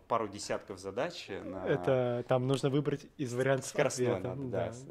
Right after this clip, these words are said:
Speaker 2: это
Speaker 1: решение.
Speaker 2: не олимпиада. Ну, там не знаю, в чем обычно участвуют, э, там в средней школе. Уральский турнир, Олимпиада Эйлер, наверное, вс-, на все раз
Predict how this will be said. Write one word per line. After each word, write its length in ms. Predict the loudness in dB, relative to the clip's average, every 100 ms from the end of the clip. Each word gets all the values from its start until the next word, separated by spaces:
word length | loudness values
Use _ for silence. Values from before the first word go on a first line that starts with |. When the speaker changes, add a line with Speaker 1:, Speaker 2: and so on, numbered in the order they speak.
| -10
Speaker 2:
это 100 | -8
Speaker 1:
решение. 480 | -6 -8 -8 -10 -12
Speaker 2:
не 140 | -8
олимпиада. 500 | -8 -8 -12 -12 -12 -16 -18 -20 -2
Ну, 100 | 4
там 140 | 6 6
не 60 |
знаю, 200 | 6 4
в 60 | 4
чем 100 | 2
обычно 280 | 2 0 -2
участвуют, 360 | -2 -2 -4 -6 -14
э, 640 | -8 -4 -2 -2 -4 -6 -12 -14
там 200 | -12 -12 -4
в 20 |
средней 280 | 0 0 0
школе. 380 | -4 -2 -2 -2
Уральский 540 | -2 4 4 4 -2
турнир, 380 | -2 -4 -2 -2
Олимпиада 380 | -2 2 4 4
Эйлер, 260 | 2 2
наверное, 440 | 0 -2 -4 -4 -10
вс-, 180 | -10 -10
на 80 |
все 180 | -8 -6
раз 140 | -6